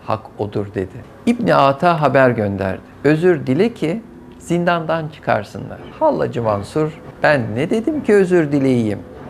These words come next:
Ben halıkı bırakıp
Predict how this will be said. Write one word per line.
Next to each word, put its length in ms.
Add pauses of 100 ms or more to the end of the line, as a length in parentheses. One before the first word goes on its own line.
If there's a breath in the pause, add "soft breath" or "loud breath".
(360)
Ben 300 (600)
halıkı 680 (800)
bırakıp 420